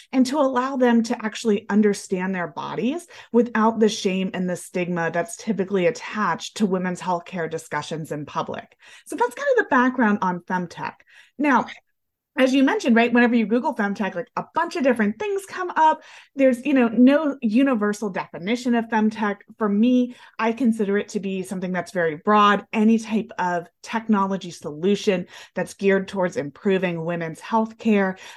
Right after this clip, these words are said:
Uh, there's narrower and broader definitions out there. The other thing,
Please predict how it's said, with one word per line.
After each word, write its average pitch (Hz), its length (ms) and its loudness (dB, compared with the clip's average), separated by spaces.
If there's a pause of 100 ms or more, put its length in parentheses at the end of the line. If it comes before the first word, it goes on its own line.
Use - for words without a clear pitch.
Uh, 185 140 4
there's 170 260 0
narrower 202 580 2
and 156 180 -8
broader 196 360 0
definitions 175 680 -8
out 165 260 -4
there. 156 360 0 (440)
The 254 180 2
other 403 340 4
thing, 185 320 2